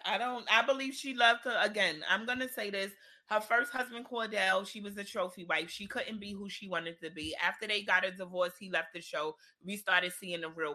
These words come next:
Portia. If she met her daughter's father and she looked at him just for money, eventually she fell in love with him, but I feel like she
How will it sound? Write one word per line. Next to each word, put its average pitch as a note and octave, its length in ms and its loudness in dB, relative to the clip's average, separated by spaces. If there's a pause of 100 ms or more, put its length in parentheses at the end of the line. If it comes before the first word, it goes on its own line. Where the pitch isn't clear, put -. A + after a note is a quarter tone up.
Portia. C3+ 320 -12 (500)
If A3 200 2
she B3+ 560 -4
met G#3+ 320 2
her A3 220 0
daughter's G#3 340 -4
father G#3 380 0
and F#3 100 -4
she A3+ 200 -10
looked G#3+ 240 -6
at F#3+ 100 -6
him G3 240 -4
just F#3+ 260 -6
for G3 100 -2
money, G3 420 -2
eventually G3 600 -4
she A#3 280 -10
fell F#3 260 -2
in F3+ 80 -6
love G3 180 2
with G#3+ 140 -8
him, G#3+ 180 -4
but F3 120 2
I F3+ 100 6 (100)
feel G#3+ 120 -2
like F#3 180 4
she A3+ 220 -10